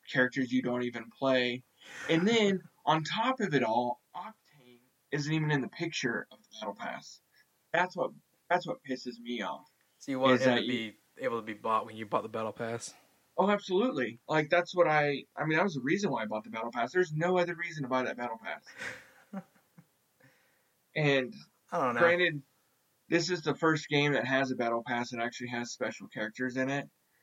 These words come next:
Speaker 2: True.
Speaker 1: Um, with the Battle Royale style game. And so, I mean, you didn't really know what you were expecting going in and buying it, but
Speaker 2: Mm-hmm.
Speaker 1: definitely thought it was a waste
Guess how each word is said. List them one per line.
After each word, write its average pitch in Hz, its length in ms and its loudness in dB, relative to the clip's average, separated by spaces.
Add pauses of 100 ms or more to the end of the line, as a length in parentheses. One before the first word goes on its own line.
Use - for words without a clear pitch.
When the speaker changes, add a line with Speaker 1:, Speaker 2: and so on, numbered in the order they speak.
Speaker 2:
True. 117 320 -8
Speaker 1:
Um, 113 500 -4 (240)
with 123 160 -4
the 123 60 -6
Battle 120 240 0
Royale 113 320 0
style 123 300 -2
game. 131 400 -4
And 123 120 -10
so, 123 360 4 (220)
I 127 60 -4
mean, 131 220 -2
you 135 100 0
didn't 151 140 0
really 135 180 0
know 135 120 4
what 87 140 -2
you 98 100 -8
were - 80 -10
expecting 185 560 -2
going 131 240 0
in 131 120 -2
and 123 120 -4
buying 127 340 2
it, 120 180 -4
but 110 180 -4
Speaker 2:
Mm-hmm. 110 200 -10 (460)
Speaker 1:
definitely 143 280 4
thought 143 200 4
it 135 80 2
was 123 160 0
a 104 60 0
waste 110 540 -4